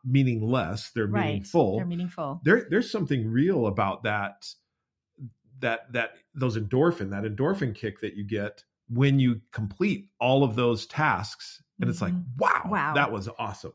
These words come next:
Speaker 2: And a couple things really contribute to that. If those things have been on your list for a while, or they're heavy, like you've,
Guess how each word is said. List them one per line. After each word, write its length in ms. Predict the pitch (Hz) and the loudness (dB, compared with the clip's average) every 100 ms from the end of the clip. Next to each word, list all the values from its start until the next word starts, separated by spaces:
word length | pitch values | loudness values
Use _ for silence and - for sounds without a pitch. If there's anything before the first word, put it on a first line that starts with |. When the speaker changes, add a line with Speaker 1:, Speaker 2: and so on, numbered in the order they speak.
| - _ - | -20 _ 0
Speaker 2:
And 280 | 262 240 - | 2 2 -2
a 60 | 247 | -6
couple 340 | 302 311 392 | -4 -4 -4
things 400 | 381 240 214 196 | -4 -2 -2 -2
really 260 | 185 226 196 | -4 -2 -2
contribute 560 | 202 185 170 240 226 - | -2 -6 -6 -6 -6 -6
to 100 | 170 | -6
that. 260 | 156 151 - _ _ _ _ - | -6 -6 -10 _ _ _ _ -6
If 140 | 202 | -2
those 300 | 202 233 240 | 0 -2 -2
things 400 | - 247 269 269 | -2 0 0 0
have 200 | 240 202 | -4 -4
been 260 | 196 196 190 | -2 -2 -2
on 220 | 180 175 | -2 -4
your 140 | 180 | -4
list 280 | 165 190 196 - | -4 -6 -8 -8
for 140 | 175 | -6
a 80 | 160 | -4
while, 540 | 151 151 175 208 277 - _ _ - | -4 -4 -2 -2 -4 -8 _ _ -2
or 180 | 208 | 0
they're 180 | 180 165 | 0 -2
heavy, 460 | 170 - 185 170 - | -4 -6 -4 -4 -6
like 220 | 160 165 | -8 -8
you've, 220 | 180 165 | -6 -6